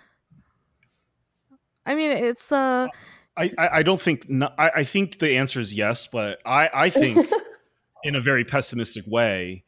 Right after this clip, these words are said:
Speaker 2: that we're not there yet. Like, I mean, just take the case of China. Like,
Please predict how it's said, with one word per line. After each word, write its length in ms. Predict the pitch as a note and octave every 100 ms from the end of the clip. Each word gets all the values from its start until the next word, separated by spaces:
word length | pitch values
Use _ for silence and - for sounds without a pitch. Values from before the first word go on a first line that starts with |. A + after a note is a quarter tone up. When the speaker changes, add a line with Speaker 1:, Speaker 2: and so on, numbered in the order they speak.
| _ _ _ _ _
Speaker 2:
that 540 | G#2+ A#2+ A2+ G#2 G2 -
we're 100 | B2
not 240 | B2+ A#2+ G2
there 180 | G#2 G#2+
yet. 300 | G2 F2+ A#2
Like, 440 | A2 G#2 - - _ _ _ _ _ -
I 60 |
mean, 120 | C#3+ C3+
just 160 | E3
take 140 | A#3+ G3+
the 80 |
case 260 | G#3 F3 C#3
of 120 | A2+
China. 360 | - A#2 A2 F#2+
Like, 360 | F#2+ F#2 F#2